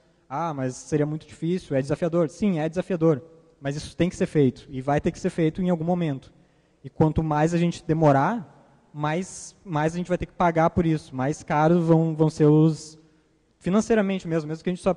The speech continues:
só pense na economia, só, por exemplo, só pra mostrar o quão, o quão importante economicamente é combater o aquecimento global.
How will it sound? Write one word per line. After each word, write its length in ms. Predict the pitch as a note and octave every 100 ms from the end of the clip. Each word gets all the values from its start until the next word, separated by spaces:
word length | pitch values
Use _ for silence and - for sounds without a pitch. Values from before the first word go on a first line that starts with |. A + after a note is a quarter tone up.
| -
só 160 | -
pense 260 | D#3+ E3 -
na 160 | F3+
economia, 640 | F3 E3+ E3 D3+ F3 E3+ A2+ - _ _ _ _ _ _
só, 580 | - E3 F#3 G#3 A3
por 200 | G#3 F#3+
exemplo, 360 | F3+ E3+ D#3+ C#3+
só 140 | F3+
pra 280 | E3 G3+ G3+ -
mostrar 400 | G#3 E3+ - F3
o 80 | F#3
quão, 640 | F3+ F3 F#3+ G#3 G#3 F#3 F#3 G#3
o 60 |
quão 320 | - E3+ E3+ G3
importante 500 | F#3 F3 E3+ F3+ F#3
economicamente 720 | - G#3+ G3 F#3+ D#3+ F#3 F3+
é 240 | D#3 E3
combater 400 | E3+ F3 E3+ -
o 80 | E3+
aquecimento 340 | E3+ E3 E3
global. 520 | D#3 D#3 C3 B2 A#2